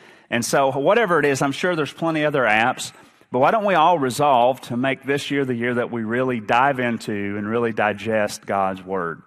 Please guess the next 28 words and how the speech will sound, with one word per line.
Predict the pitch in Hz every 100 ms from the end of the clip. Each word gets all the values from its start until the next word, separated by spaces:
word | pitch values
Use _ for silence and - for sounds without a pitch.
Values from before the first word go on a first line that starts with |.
| _ _ _ _ -
together? | 87 92 82 60 - - _ _ - - - _ -
Uh, | 120
there's | 131 147
also | 180 202 - 180
other | 151 185
ways | 170 139 131 131
that | -
we | 135
can | 131 127
resolve | 123 120 123 123 139 147 127 -
to | -
get | 131 127
closer | 131 127 -
to | 117
Christ | - 120 120 -
in | 113
twenty | - 117 110
twenty-three, | 123 110 104 110 107 127
and | 127
that's | 143 -
by | 135 131 127 123 - - - - _ -
joining | 120 135 151 151
a | 131
journey | 120 131 147
group, | 151 165 208 - - - - - - -
a | 110
smaller | - - 131 143 151 139
group | 131 139 151